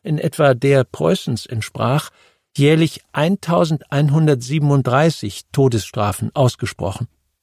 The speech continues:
Auch hier wurde nur ein kleiner Teil der Urteile, unter zehn Prozent, tatsächlich vollstreckt. Dennoch übertraf die Zahl der Exekutierten in England und Wales die der in Preußen um den Faktor sechzehn zu eins.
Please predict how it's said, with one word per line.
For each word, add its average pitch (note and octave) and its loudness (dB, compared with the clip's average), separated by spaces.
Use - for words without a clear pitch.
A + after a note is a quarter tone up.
Auch A#2+ 0
hier D3+ 4
wurde C3 0
nur B2+ 2
ein G#2+ -2
kleiner C3 4
Teil A2+ 0
der A2+ 0
Urteile, C#3+ 0
unter C#3 0
zehn B2+ -6
Prozent, C#3 -2
tatsächlich B2 -4
vollstreckt. - -4
Dennoch C#3+ 4
übertraf D#3+ -4
die - -8
Zahl F3 -2
der F3 0
Exekutierten D#3+ -4
in C3+ -2
England F#3+ 2
und C3+ -4
Wales D#3+ 0
die D#3+ -2
der D3 0
in A#2+ -2
Preußen E3+ -2
um C#3 2
den C#3 2
Faktor C#3+ 0
sechzehn C#3 -4
zu - -10
eins. G#2+ -4